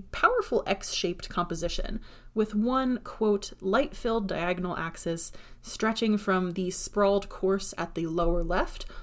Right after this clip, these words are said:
all the way up to the most hopeful figure of all in the upper right." If you have your eye follow this diagonal line from lower left to upper right,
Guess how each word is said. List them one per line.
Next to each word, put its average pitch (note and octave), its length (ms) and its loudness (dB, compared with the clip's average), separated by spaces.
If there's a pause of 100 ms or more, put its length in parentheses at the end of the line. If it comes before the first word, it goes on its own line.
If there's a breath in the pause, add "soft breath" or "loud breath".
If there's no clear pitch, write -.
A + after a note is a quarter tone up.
(160 loud breath)
all C4 220 8
the C4 120 4
way B3+ 180 4
up G3 240 2
to - 180 -4
the G3+ 140 0
most G3 340 2
hopeful - 440 -2
figure F#3+ 400 0
of E3 280 -4
all E3 320 2
in D3+ 160 -4
the E3+ 160 -4
upper - 400 -4
right." - 480 -6 (460 loud breath)
If - 100 0
you C#4 100 0
have D#4 220 4
your D#4 220 0
eye F3+ 340 4
follow F#3 640 0
this E3+ 240 -2
diagonal E3+ 400 -2
line F#3+ 400 0
from F3 180 0
lower E3+ 240 4
left F3+ 380 -4
to - 160 -6
upper F3 220 -6
right, F#3+ 300 -2